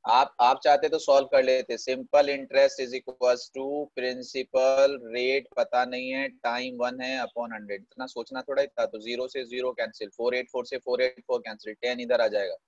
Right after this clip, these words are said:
तो R is equals to ten percent। अब अगर हमारा R आ गया, क्या आ गया हमारे पास? R, तो आप कोई सा भी ले लीजिए, चाहे आप two year वाला ले लीजिए, चाहे आप three year वाला ले लीजिए।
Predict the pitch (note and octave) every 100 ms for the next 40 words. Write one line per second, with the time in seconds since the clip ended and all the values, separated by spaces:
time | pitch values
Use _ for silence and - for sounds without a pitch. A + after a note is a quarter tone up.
0 | _ _ _ _ A2 A#2 B2 B2 C3 C3
1 | B2 B2 - D3+ A#2+ A2 - - - -
2 | _ _ _ _ _ _ - A#2+ C3+ D3
3 | D3+ D#3 E3 - B2+ C#3 C3+ B2+ A#2 F#2+
4 | - _ _ _ _ - B2+ C3+ C#3 _
5 | _ D#3 D3 C#3+ - D#3 F3+ - _ _
6 | _ _ _ _ _ _ _ A#2 C3 A#2+
7 | - _ _ B2 C3 - D3 C#3 D3+ D3
8 | C3+ B2+ A2 A2+ C#3 D3 C#3+ C#3+ C#3 D3
9 | D3 D3 D3+ D3 D3 D3 D#3 D#3 C#3+ C#3
10 | D3 C#3 C#3 C3+ C3 B2+ A#2+ A2 G#2+